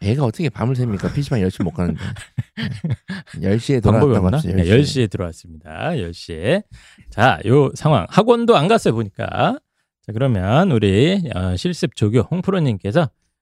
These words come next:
Speaker 2: 어, 학원 땡땡이 치고 <laughs> 열 시에 피씨방에서 돌아온 우리 펜타 어린이를 부드럽게, 친절하게 타일러 주시기 바랍니다.
Speaker 1: <laughs> 전제 조건이 어떻게 그걸 친절하게 타냅니까? 아니, 이거를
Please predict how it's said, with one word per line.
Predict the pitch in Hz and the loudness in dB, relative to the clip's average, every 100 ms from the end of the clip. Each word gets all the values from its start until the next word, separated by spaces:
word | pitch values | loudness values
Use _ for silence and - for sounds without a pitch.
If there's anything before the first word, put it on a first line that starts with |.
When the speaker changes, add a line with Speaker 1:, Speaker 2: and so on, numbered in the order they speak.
| _ | _
Speaker 2:
어, | 92 95 92 90 | -2 0 0 -2
학원 | - 175 160 | -2 -2 -2
땡땡이 | 175 165 165 110 | -2 -2 -2 -2
치고 | 110 85 107 175 | -4 -2 -2 0
<laughs> | 135 - | 0 2
열 | 127 | 0
시에 | 131 127 98 95 165 _ | 0 -2 0 -2 -4 _
피씨방에서 | - 135 160 156 117 107 | -12 -10 -2 -2 0 -2
돌아온 | 98 107 202 | 0 2 2
우리 | - 127 | 2 2
펜타 | - 202 - | 0 -2 -2
어린이를 | 175 131 113 101 135 - _ _ | 0 0 -2 0 -2 -4 _ _
부드럽게, | 113 202 156 - 87 78 | -4 0 0 -2 -10 -12
친절하게 | - 202 220 165 90 | -10 -6 0 0 -2
타일러 | - 185 180 131 | -2 -2 0 0
주시기 | - 101 | -2 0
바랍니다. | - 90 - 85 131 226 | 0 0 -4 0 0 -2
Speaker 1:
<laughs> | - _ _ | -8 _ _
전제 | - 175 285 | -4 -2 0
조건이 | 226 160 277 208 | -2 0 0 2
어떻게 | 123 285 415 - 370 | 0 0 -4 -2 -2
그걸 | 175 190 | 0 0
친절하게 | - 285 330 165 | 0 -2 -2 0
타냅니까? | 254 202 170 139 104 - - 370 - | 0 0 -2 0 -2 -2 -8 -6 0
아니, | 277 208 | 0 2
이거를 | 240 285 247 | 2 2 2